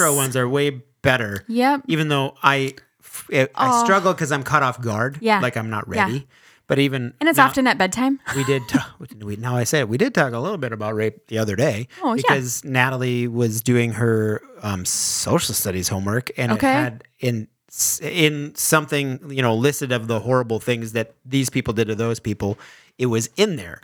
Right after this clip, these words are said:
Speaker 2: Okay.
Speaker 1: And so, like, okay, well, now we have to talk about
Speaker 2: Yeah.
Speaker 1: that, you know. But that also still, though, is different.
Speaker 2: Yep.
Speaker 1: Like, learning about, um,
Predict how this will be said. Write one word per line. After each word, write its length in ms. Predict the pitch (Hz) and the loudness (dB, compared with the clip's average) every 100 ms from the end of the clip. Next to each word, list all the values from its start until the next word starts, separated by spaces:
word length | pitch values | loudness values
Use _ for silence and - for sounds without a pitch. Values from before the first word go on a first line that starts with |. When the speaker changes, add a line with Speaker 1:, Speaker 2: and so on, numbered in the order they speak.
| - | 0
Speaker 2:
Okay. 360 | 233 247 254 | 2 2 2
Speaker 1:
And 120 | 269 123 | 0 0
so, 200 | 131 113 | 2 2
like, 300 | 110 104 104 | 0 -2 -6
okay, 420 | 123 135 - 85 | -8 -8 -6 -4
well, 120 | 110 107 | -2 -2
now 160 | 98 | -2
we 60 | 98 | -4
have 140 | 104 | -6
to 60 | 101 | -4
talk 220 | 101 95 | -2 -2
about 160 | 98 98 | -2 2
Speaker 2:
Yeah. 240 | 208 277 | 2 0
Speaker 1:
that, 160 | - 113 | -4 -6
you 80 | 110 | -6
know. 80 | 101 | 0
But 220 | 131 120 | 0 2
that 260 | 156 180 - | 2 2 0
also 360 | 165 208 170 139 | 0 2 0 -2
still, 340 | - 170 196 | -2 -2 0
though, 280 | 135 113 113 | 0 0 -2
is 500 | 131 123 113 110 - _ _ _ _ _ _ _ - 113 | 0 0 0 -2 -8 _ _ _ _ _ _ _ -20 -4
different. 720 | - 214 - 113 104 165 - - _ - | 2 2 0 -6 -4 -4 -6 -10 _ -4
Speaker 2:
Yep. 160 | 208 | -2
Speaker 1:
Like, 140 | 151 117 | 0 0
learning 360 | 147 190 220 | 2 2 2
about, 500 | 202 147 139 131 - | 2 2 2 0 -4
um, 580 | 147 131 123 123 117 110 | -2 0 0 0 -2 -6